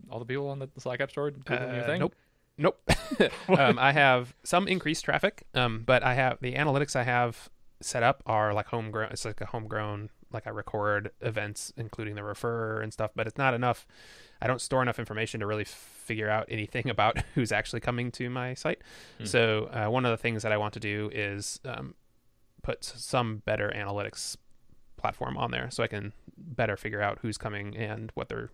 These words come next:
Speaker 2: pages they're looking at and stuff like that. So there is some increased traffic, no, no signups or trials or anything like that yet. Uh, so we'll see how that <laughs> goes. But, um, uh, yeah, analytics is the next step, I think,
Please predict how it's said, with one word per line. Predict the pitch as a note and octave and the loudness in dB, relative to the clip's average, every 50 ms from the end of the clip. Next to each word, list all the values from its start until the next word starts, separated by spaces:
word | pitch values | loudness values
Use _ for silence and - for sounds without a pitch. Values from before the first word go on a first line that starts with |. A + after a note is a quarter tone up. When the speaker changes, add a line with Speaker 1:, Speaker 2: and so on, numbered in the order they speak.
| - | -8
Speaker 2:
pages | - A2+ G#2 - G#2+ G#2+ | -4 -4 -4 -4 -6 -8
they're | A2 G#2 | -8 -8
looking | - A2+ - - - | -8 -8 -8 -8 -8
at | A2+ A#2 - | -8 -8 -8
and | - - | -8 -10
stuff | - B2 - - | -8 -8 -8 -8
like | - | -8
that. | - - - - - | -10 -10 -12 -12 -10
So | - - - - - - - - - - - - | -10 -8 -8 -8 -10 -14 -20 -20 -20 -16 -4 0
there | B2+ A2+ | 2 2
is | A2 - | 4 4
some | C#3+ C3 | 4 4
increased | C3 A#2 - C3 A#2 - - | 4 4 2 0 0 2 4
traffic, | A#2+ A2 - A#2+ A2+ - - | 4 4 4 4 2 0 0
no, | B2 A#2 A#2 A2+ A2 A2 A2 G#2+ - - - | 0 2 2 2 2 2 -2 -4 -8 -6 0
no | - C#3 C3+ C3 B2 A2+ - - _ - | 2 4 4 4 4 2 -2 -8 _ -6
signups | - - A#2 A2+ A2 - - | -2 0 0 0 0 -4 -6
or | A2 G#2+ G#2 G2+ | -8 -8 -8 -10
trials | - - - G#2+ A2 G#2+ G#2 G2 G2+ | -6 -2 0 0 0 0 -2 -2 -2
or | G#2+ | -2
anything | A#2+ A#2 - A2 G#2+ | -2 -2 -4 -6 -10
like | G2+ - | -8 -8
that | G#2+ G#2 | -8 -4
yet. | G#2+ A#2+ - - - - - - - - - - - | -2 -2 -2 -2 -6 -20 -20 -20 -20 -20 -12 -6 -2
Uh, | G2 F#2+ F#2+ G2 F#2+ F#2 - - - _ - _ _ _ _ _ _ _ _ _ _ _ _ _ - - | 0 0 2 2 0 0 -2 -6 -16 _ -20 _ _ _ _ _ _ _ _ _ _ _ _ _ -18 -12
so | - - G#2+ | -10 -8 -4
we'll | G#2+ G#2+ | -4 -4
see | - A2 G2+ - - - | -2 -2 -4 -4 -4 -4
how | A2 G#2 | -2 0
that | G#2+ - | 0 2
<laughs> | |
goes. | A#2+ A#2+ A2 - - - - - - - - - - - | 4 4 4 4 2 0 0 -8 -10 -10 -10 -8 -2 4
But, | C3+ A#2 - - C3 | 4 4 4 4 0
um, | A#2 G#2 G2+ G2+ G#2+ - - - - - - - - - - - - | 0 0 -2 -4 -8 -12 -14 -18 -20 -20 -20 -16 -16 -16 -14 -8 -8
uh, | A2+ G2 F#2+ G2+ G#2 G#2+ - _ _ _ - | -6 -6 -6 -6 -8 -10 -12 _ _ _ -6
yeah, | - B2+ G#2+ G2 G2+ - - - - | -2 -2 -2 -2 -2 -6 -10 -8 -6
analytics | C3 A2+ A2 G#2 G2+ G2+ - - | -4 -4 -2 -2 -4 -4 -6 -8
is | G#2+ G#2+ | -10 -8
the | - A2 | -8 -8
next | G#2+ - - | -8 -8 -6
step, | - A2+ G#2+ - | -6 -6 -6 -6
I | - | -6
think, | - - - | -8 -8 -10